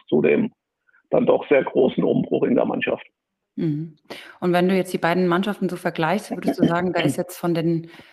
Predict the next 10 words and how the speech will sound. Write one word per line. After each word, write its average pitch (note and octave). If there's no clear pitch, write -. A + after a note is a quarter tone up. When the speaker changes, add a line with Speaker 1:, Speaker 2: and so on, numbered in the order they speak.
Speaker 2:
von E3
dem, E3
der F3
Leistung F3+
viel F3+
abgefallen G3
oder E3+
auch -
mehr E3+
dazugekommen? A#3+